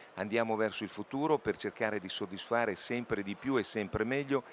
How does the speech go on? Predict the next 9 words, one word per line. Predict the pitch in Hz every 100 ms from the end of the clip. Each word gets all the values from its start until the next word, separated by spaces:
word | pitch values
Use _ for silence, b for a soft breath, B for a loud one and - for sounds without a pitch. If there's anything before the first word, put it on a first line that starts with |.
| B B
le | 107 120
esigenze | - 117 110 95 113 107 90 - 113 123 B B
delle | - 110 107 101
nuove | 104 113 107 98
generazioni | 95 92 92 87 - 92 85 87 123 B B B B -
e | 135 139 -
soprattutto | - 135 110 120 123 - 156 - 143 127
le | 117 123 120 -
esigenze | 131 113 123 113 123 120 117 - 139